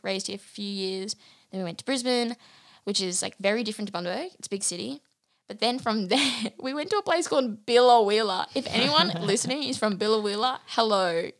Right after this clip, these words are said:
Speaker 1: Good on you for sticking it out. We were there for a year, and Biloela is a small country town in Queensland, and that was, that's completely different from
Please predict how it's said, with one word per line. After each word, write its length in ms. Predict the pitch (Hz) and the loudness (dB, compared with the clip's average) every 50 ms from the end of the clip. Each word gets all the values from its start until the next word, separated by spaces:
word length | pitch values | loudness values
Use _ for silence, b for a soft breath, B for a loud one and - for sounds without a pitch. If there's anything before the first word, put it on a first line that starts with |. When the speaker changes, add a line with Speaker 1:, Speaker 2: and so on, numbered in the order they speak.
| _ _ _ | _ _ _
Speaker 1:
Good 140 | - 240 233 | 0 4 6
on 180 | 233 208 202 202 | 6 6 4 4
you 160 | 202 196 220 | 2 0 0
for 100 | - 196 | -2 -2
sticking 360 | 202 - - 190 190 185 165 | -4 -4 -4 -4 -4 -2 -2
it 100 | 160 156 | -2 0
out. 380 | 165 185 240 294 339 349 - B B B B B B B B B B | 0 2 2 2 0 -2 -6 B B B B B B B B B B
We 160 | B 247 247 | B -2 0
were 100 | 262 285 | 2 4
there 180 | 262 254 240 277 | 4 4 4 4
for 160 | 269 - 214 | 2 0 -2
a 40 | 196 | -2
year, 440 | 180 165 170 180 185 233 247 240 - - | -2 -2 -2 -2 0 0 0 0 -2 -2
and 240 | - 214 220 220 196 | -2 -2 0 0 0
Biloela 500 | 214 214 247 277 269 262 262 254 240 - | 0 0 2 2 2 2 2 2 2 0
is 80 | 196 180 | -2 -6
a 80 | 175 | -4
small 300 | 165 - - 196 208 214 | -4 -4 -2 -2 -2 -2
country 260 | 214 214 208 208 208 196 | -2 -4 -6 -6 -6 -8
town 520 | 196 202 202 185 180 180 170 170 170 - | -6 -4 -4 -2 -2 -2 -2 -4 -4 -6
in 280 | - 180 170 165 165 175 | -6 -8 -8 -8 -8 -6
Queensland, 720 | - 220 214 214 208 214 208 202 202 196 190 190 196 208 - B B B B B B B B B B B B B - - | -4 -4 -2 -2 -2 -2 -2 -2 -2 -2 -4 -6 -6 -10 -12 B B B B B B B B B B B B B -6 -2
and 340 | 208 196 190 190 185 185 180 - | -2 0 0 0 -2 -4 -2 -2
that 120 | 208 214 | -2 -2
was, 140 | 247 226 - - - - | -2 -4 -8 -8 -2 2
that's 300 | - 214 240 269 277 - | 6 6 6 6 4 2
completely 920 | 240 196 170 156 - 185 190 196 202 214 220 226 214 - 185 190 180 175 | 0 0 0 -2 -6 -8 -4 2 4 4 4 4 2 0 0 0 0 0
different 480 | 180 190 - - 190 - 147 - - | -2 -4 -4 -4 -6 -6 -6 -8 -8
from 420 | - - 185 180 170 165 160 135 | -2 0 0 0 0 -2 -6 -12